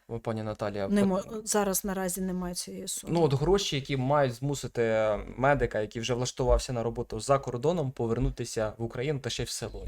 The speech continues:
Speaker 1: І ви чи уявляєте ви, скільки
Speaker 2: Ні,
Speaker 1: це?
Speaker 2: я не уявляю, яка це може бути сума.
Speaker 1: Ну, це має бути щонайменше, так розумію, так само, як за кордоном платять, а можливо, і більше.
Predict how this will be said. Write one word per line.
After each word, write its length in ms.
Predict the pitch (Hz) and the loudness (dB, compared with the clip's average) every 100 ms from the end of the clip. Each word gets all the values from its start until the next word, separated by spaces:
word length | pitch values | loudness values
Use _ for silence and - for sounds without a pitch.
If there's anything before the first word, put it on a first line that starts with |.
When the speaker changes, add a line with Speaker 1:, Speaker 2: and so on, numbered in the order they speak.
| - | -2
Speaker 1:
І 100 | 117 | -2
ви 140 | 110 113 | -6 -8
чи 240 | 120 117 | -10 -10
уявляєте 680 | 117 - 127 131 190 180 104 | -8 -2 0 0 -2 -2 -6
ви, 100 | 101 | -10
скільки 240 | - 226 | -6 2
Speaker 2:
Ні, 180 | 226 196 | 2 4
Speaker 1:
це? 60 | |
Speaker 2:
я 80 | 202 | 2
не 120 | 190 | 0
уявляю, 500 | 180 180 180 185 190 190 | -2 -4 -8 -8 -8 -8
яка 200 | 190 185 | -10 -10
це 160 | - | -10
може 200 | 196 190 | -10 -10
бути 240 | 208 - - | -14 -16 -14
сума. 220 | - - | -10 -6
Speaker 1:
Ну, 60 | 131 | 0
це 120 | 139 | 2
має 200 | 139 135 | 4 4
бути 200 | 135 - | 2 -2
щонайменше, 440 | - 127 127 127 | 0 2 2 0
так 120 | 123 | -4
розумію, 260 | 127 120 120 | -2 -2 0
так 180 | 123 - | 0 2
само, 360 | - 175 185 | 4 4 4
як 160 | 110 110 | 0 -2
за 100 | 113 | -4
кордоном 420 | 110 107 104 101 - | -4 -6 -8 -10 -12
платять, 260 | 98 - - | -12 -12 -8
а 140 | - | -4
можливо, 360 | 117 117 156 147 | -2 0 0 0
і 60 | 120 | -2
більше. 420 | 104 - - | -6 -10 -10